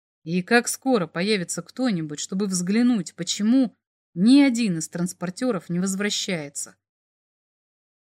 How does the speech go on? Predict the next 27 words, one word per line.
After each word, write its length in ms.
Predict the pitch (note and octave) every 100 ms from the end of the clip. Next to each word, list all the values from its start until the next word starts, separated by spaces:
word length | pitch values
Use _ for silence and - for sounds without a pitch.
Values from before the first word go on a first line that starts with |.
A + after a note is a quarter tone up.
| _
Фосс 420 | - B3 C#4+ -
и 100 | B3
Лидж 380 | A3+ B3+ A#3+ -
подошли 580 | G3+ F#3+ G#3 A#3 A#3+ A3
к 80 | G3
одной 300 | F#3+ A3 G3+
из 120 | F3+
нагруженных 600 | G3+ G3 G#3+ F#3 F#3 F3+
платформ, 600 | F3+ F3+ - A#3 G3+ E3 _ _ _ _
которые 460 | F3 F3+ C#4+ A#3+
мы 260 | A#3 C4 A3+
вывели 360 | G3 G#3+ G3+ G3
из 200 | F#3 -
строя. 500 | - F#3+ E3+ C3 - _ _ _ _ _ _ _ _
В 100 | D#3
обязанности 640 | G3+ A3 D4 C4 B3+ - A#3
суперкарго 760 | - A#3 A#3+ A#3 C4+ A3+ G3
входит 400 | G#3 B3+ A3 G#3
осмотр 480 | G#3+ - A3+ A#3 G#3
груза, 580 | G#3 C4 B3+ F3+ D3+ - _ _ _ _
определение 680 | D#3 F3+ F3 G#3 C4 G3+ F3+
на 100 | F#3+
глаз 300 | G3+ G#3+ -
его 200 | G3 G#3
размеров 520 | F3 F#3 A#3 G3 F3+
и 80 | G3
веса 500 | G3 B3+ - D#3+